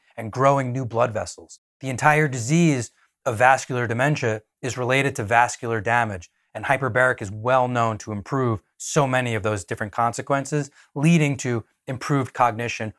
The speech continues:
relatively quickly once we help this patient heal from the cause of what the problem is. Other research on conditions like Alzheimer's also show great promise, and overall, with all versions of dementia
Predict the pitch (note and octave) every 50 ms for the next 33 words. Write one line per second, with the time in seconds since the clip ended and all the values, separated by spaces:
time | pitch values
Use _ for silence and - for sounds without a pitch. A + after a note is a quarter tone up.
0 | _ _ - C3 C#3+ D3 D3 D3 D3 - C3+ A#2 A#2+ A#2+ - - D#3 C3+ - -
1 | A2 A2 - _ _ - C3 C#3+ C#3+ - C3+ B2+ A2 - - D3+ C#3+ C#3+ - B2+
2 | A#2 - - C3 B2+ B2 - - A2+ G#2 - - - D3 C#3 C3 B2 A2+ G2+ -
3 | A2+ A2 G#2 G2 - - - D3 C3+ A#2 G#2+ G2+ G2 F2+ - - G2+ G2+ A2 G#2+
4 | - - - - G#2+ G#2+ G2+ G2+ G2 G#2 F#2 E2 - _ _ _ _ _ - D#3+
5 | D#3+ D3+ E3+ D#3 D#3+ E3 D#3+ - - D#3+ D#3+ D#3 D#3 - _ _ - C#3 C3+ C3+
6 | C3 B2 - - C#3 B2 D3 C#3 - D3 C3 C3 B2 A#2 C3 E3 G3 F#3+ G3 E3
7 | C#3 C3+ C3 C3+ C3 B2 - - - C#3 D3 D#3 D3 - D3 B2+ - - C3+ A#2+
8 | A2+ G#2+ - B2 C3+ D3+ D3+ - - B2+ A#2+ A#2+ A#2+ A#2 A#2+ - - _ _ -
9 | - C3+ D3 E3 E3+ C#3+ D#3+ E3+ F#3 G#3 G#3+ G3 F3+ D#3+ C3+ D3 C#3 - - _
10 | - E3+ F3 F3+ F#3 F#3 F3+ F3 D#3 C3 E3 F3+ F#3+ F3 D3+ D#3 C#3+ B2 B2+ G#2+
11 | G#2+ B2 A2+ A#2 A2+ A2+ G#2+ - - A2+ G#2+ A2 G#2+